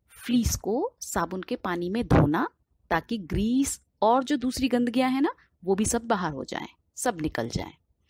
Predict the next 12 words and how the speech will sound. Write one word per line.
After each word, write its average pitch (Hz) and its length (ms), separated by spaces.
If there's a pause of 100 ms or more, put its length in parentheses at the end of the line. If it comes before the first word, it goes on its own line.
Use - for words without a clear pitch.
(680)
प्रोसेस 233 300
थर्ड 190 360
था 277 260 (140)
सॉर्टिंग, 151 580 (380)
यानी 262 220
डिफरेंट 262 560
कलर 170 460 (180)
और 202 60 (100)
टेक्सचर 220 380
की 170 200
फ्लीस 165 360
को 392 260